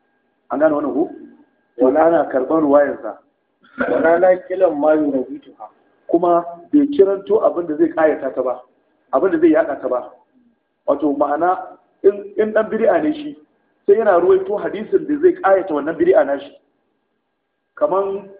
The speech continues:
Speaker 1: ɗan khawarij sai yana ruwaito hadisin da yake nuni akan kafirta mai saban Allah. Hmm?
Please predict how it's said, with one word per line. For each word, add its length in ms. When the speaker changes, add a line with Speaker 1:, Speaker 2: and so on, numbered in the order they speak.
Speaker 1:
ɗan 140
khawarij 480
sai 80
yana 200
ruwaito 320
hadisin 420
da 220
yake 260
nuni 240
akan 240
kafirta 440
mai 160
saban 260
Allah. 320
Hmm? 300